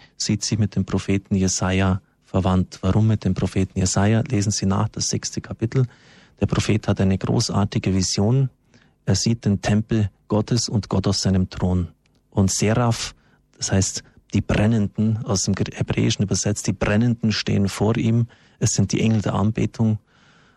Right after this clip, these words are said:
Rauch beginnt den Tempel zu füllen und die Schleppe seines Gewandes reicht durch das ganze Tempelhaus. Und diese Engel singen nun hebräisch Kadosh, Kadosh, Kadosh,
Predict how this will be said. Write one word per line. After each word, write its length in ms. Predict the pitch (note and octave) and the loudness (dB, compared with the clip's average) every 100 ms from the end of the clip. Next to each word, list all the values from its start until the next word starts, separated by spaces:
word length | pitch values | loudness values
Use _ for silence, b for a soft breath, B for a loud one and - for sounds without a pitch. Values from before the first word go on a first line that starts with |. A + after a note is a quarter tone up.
| b - | b -4
Rauch 440 | G2 G#2 B2 - b _ _ - | 0 0 -2 -6 b _ _ -6
beginnt 320 | - A#2 - | -2 0 0
den 140 | F#3+ | -2
Tempel 340 | - G#2+ - G2+ | 0 -2 -2 -4
zu 160 | - | -4
füllen 400 | - G#2+ A2+ A2 b b - | -2 0 2 0 b b -6
und 100 | A2 | -2
die 80 | |
Schleppe 320 | G#2 G#2+ G#2 G#2 | 0 0 0 0
seines 400 | G#2+ G2+ G2+ - | 2 2 0 -2
Gewandes 600 | G2+ G2+ A2+ A2+ G2 b _ | 0 2 2 0 -2 b _
reicht 320 | - G2 G#2 | -2 -2 0
durch 100 | G#2+ | -2
das 180 | - G2 | -2 -2
ganze 320 | F#2+ G2 G#2 | 0 0 -2
Tempelhaus. 680 | - G2 - G2 F2+ F2 - B _ | 0 -2 -2 -6 -4 -4 -6 B _
Und 200 | A2 G2+ | -2 0
diese 280 | C#3+ - - | 0 0 -2
Engel 260 | A2 B2 A#2 | 0 0 0
singen 380 | - A2+ A#2+ | -2 0 2
nun 320 | A2 A2 A2 G#2+ b b b b b b _ _ _ _ _ | 2 2 0 -2 b b b b b b _ _ _ _ _
hebräisch 600 | - - G2 A2 G#2+ - | -4 0 2 2 0 -2
Kadosh, 580 | - G2+ G#2+ A#2+ - - | -2 0 2 0 -2 -4
Kadosh, 540 | A2 G2 G#2 G#2+ - | -4 0 0 0 -2
Kadosh, 580 | - F#2 F#2+ F#2 - | -4 -2 0 0 -2